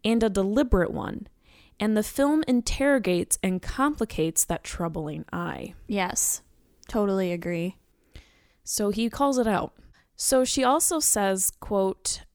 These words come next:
Speaker 1: "The male gaze in Death Proof is a destructive one. Though the first close-up of Arlene's feet with her anklet and her carefully painted toes is titillating,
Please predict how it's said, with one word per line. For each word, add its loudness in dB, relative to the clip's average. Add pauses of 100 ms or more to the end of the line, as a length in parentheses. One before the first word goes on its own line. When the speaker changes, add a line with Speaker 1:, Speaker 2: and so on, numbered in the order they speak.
(140)
Speaker 1:
"The 2
male 2
gaze 4
in -4
Death -2
Proof -6
is 0
a 0
destructive -4
one. -10 (240)
Though 2
the -4
first -2
close-up 0
of -4
Arlene's -2
feet -4 (120)
with 0
her 0
anklet -2
and -2
her 0
carefully -2
painted -2
toes -2
is -2
titillating, -2